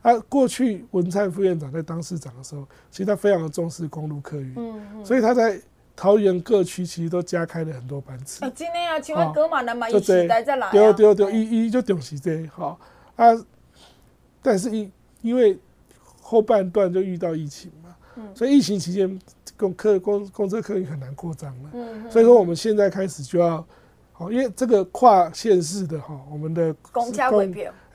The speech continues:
Speaker 1: 哎，是咱
Speaker 2: 清理
Speaker 1: 公路局，哈，
Speaker 2: 嘿。
Speaker 1: 公路局在管的，所以路线我们要加强，那我们就会跟公路局来合作。那 T Pass，哈，这个是我们的政见，虽然没有当选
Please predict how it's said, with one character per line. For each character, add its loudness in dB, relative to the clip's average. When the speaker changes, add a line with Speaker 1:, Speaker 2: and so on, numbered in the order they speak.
Speaker 1:
哎， 0
是 -2
咱 6
Speaker 2:
清 -2
理 -12
Speaker 1:
公 4
路 6
局， -10
哈， -6
Speaker 2:
嘿。 -10
Speaker 1:
公 4
路 2
局 -2
在 2
管 -6
的， -18
所 0
以 4
路 4
线 2
我 -12
们 -2
要 4
加 -4
强， -12
那 -8
我 -6
们 -8
就 -4
会 0
跟 -4
公 -2
路 -2
局 -10
来 -10
合 -14
作。 -14
那 2
T 4
Pass， 0
哈， -12
这 -6
个 2
是 -4
我 -10
们 -6
的 0
政 4
见， -4
虽 2
然 4
没 -4
有 2
当 -6
选 -16